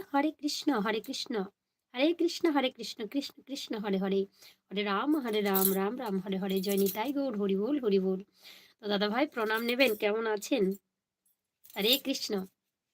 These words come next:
আমার ওই যে সিদ্ধার্থ দাদাই এসেছেন না, গুড্ডু দাদা, তো উনি এই নামাবলীটা আমাকে গিফট করেছেন কলকাতাতে গিয়ে, গত শুক্রবারে। তো কলকাতায় আমি গেছিলাম ডাক্তার দেখাবার জন্য,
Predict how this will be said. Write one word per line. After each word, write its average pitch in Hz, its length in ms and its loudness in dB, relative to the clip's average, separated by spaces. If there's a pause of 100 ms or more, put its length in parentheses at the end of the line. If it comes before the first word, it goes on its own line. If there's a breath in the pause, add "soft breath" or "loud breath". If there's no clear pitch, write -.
(580)
আমার 240 220 2
ওই 254 140 4
যে 294 80 6
সিদ্ধার্থ 240 460 0
দাদাই 254 380 2
এসেছেন 285 360 2
না, 339 220 6
গুড্ডু 214 280 -2
দাদা, 240 280 4 (540 loud breath)
তো - 20 -6 (100)
উনি 254 280 6
এই 285 80 12
নামাবলীটা 247 600 4
আমাকে 233 280 0
গিফট 208 300 0
করেছেন 190 440 0
কলকাতাতে 196 600 -2
গিয়ে, 180 260 -4 (720)
গত 214 280 0 (320)
শুক্রবারে। 208 720 -4 (760)
তো 208 60 -2 (160)
কলকাতায় 226 520 2
আমি 247 100 0
গেছিলাম 214 480 0
ডাক্তার 214 300 -2
দেখাবার 208 380 0
জন্য, 208 260 0